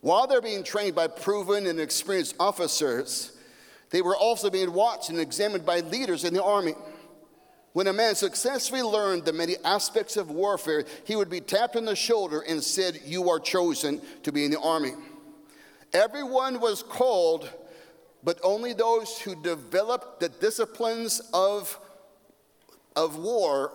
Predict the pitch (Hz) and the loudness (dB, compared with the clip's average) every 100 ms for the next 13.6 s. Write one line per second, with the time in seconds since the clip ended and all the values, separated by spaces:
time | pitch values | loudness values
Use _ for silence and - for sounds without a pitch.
0 | - 160 - 185 170 131 120 - - - | -4 -4 -2 -2 0 -4 -10 -16 -20 -20
1 | _ _ _ - - - _ _ - 160 | _ _ _ -20 -20 -20 _ _ -4 0
2 | 160 202 175 170 226 254 220 214 185 160 | 0 0 -2 -2 -2 -2 -2 -2 -2 0
3 | 185 151 - - - - _ _ _ _ | 2 0 -2 -16 -20 -20 _ _ _ _
4 | - 175 185 185 180 151 175 151 135 101 | -2 -2 0 -2 -2 -2 0 0 -4 -10
5 | - - - - _ _ _ _ _ _ | -8 -8 -10 -20 _ _ _ _ _ _
6 | _ _ _ _ _ _ _ - 160 - | _ _ _ _ _ _ _ -6 -4 -2
7 | - 214 254 254 - - - - - - | 0 2 2 0 -6 -8 -14 -20 -12 -4
8 | 170 - 170 202 214 226 - - - - | -2 -2 -2 0 2 0 -4 -8 -16 -20
9 | - _ _ - 170 156 185 202 180 127 | -20 _ _ -2 -2 0 2 2 0 -10
10 | - 139 147 147 151 - - - - - | -10 -10 -10 -8 -6 -6 -12 -16 -20 -20
11 | - - - 180 - 233 269 - - 165 | -20 -20 -6 -4 2 2 0 -4 -4 -4
12 | - 180 196 196 170 160 165 165 - 208 | -2 0 0 2 -2 0 -2 -4 -2 -2
13 | 220 - 214 208 196 | -2 -6 -4 -2 -4